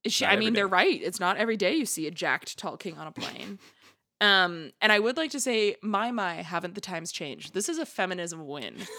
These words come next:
Speaker 2: <laughs>
Speaker 1: Since when, you know, did we think back in the nineteen sixties that we would have ladies hitting on male flight attendants? The founding fathers would be shaking in their leather knee highs.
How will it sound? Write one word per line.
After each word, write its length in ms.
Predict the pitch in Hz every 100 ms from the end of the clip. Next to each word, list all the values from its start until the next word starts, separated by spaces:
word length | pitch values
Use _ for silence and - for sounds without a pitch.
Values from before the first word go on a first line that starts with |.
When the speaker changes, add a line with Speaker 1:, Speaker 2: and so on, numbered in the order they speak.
| - 240
Speaker 2:
<laughs> 320 | - 208 -
Speaker 1:
Since 280 | - 254 269
when, 420 | 254 285 330 339
you 160 | - 233
know, 280 | 240 285 - 208
did 160 | 226 208
we 180 | 254
think 320 | 311 285 277 190
back 320 | 180 208 220
in 80 | 180
the 60 |
nineteen 400 | 170 175 202 175
sixties 600 | - 170 - 156 185 185
that 220 | 170 127 - _ _ -
we 80 |
would 140 | 214 202
have 260 | 196 170
ladies 540 | 156 160 190 233 240 240
hitting 180 | 202 165
on 280 | 147 151 143
male 260 | 160 202
flight 300 | 240 247 240
attendants? 680 | 254 269 262 247 269 254 - _ _ _ _ _ -
The 80 | 190
founding 300 | 294 269 240
fathers 400 | 247 226 220 233
would 80 | 202
be 120 | 160
shaking 520 | - - 262 226 202
in 120 | 170 170
their 220 | 165 165 147 185 160
leather 460 | 170 170 170 160
knee 220 | 156 151
highs. 640 | 196 156 135 147 196 -